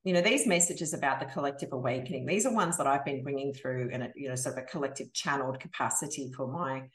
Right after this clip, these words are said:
um, my followers for years. And this awakening was, it had already started. It was always going to happen. It couldn't be stopped.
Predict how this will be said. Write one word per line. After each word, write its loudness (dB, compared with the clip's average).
um, -2
my 4
followers 2
for 2
years. 2
And 0
this 2
awakening -2
was, 0
it -2
had 2
already 8
started. 2
It -8
was -8
always -4
going -6
to -8
happen. -4
It -2
couldn't -4
be -6
stopped. 2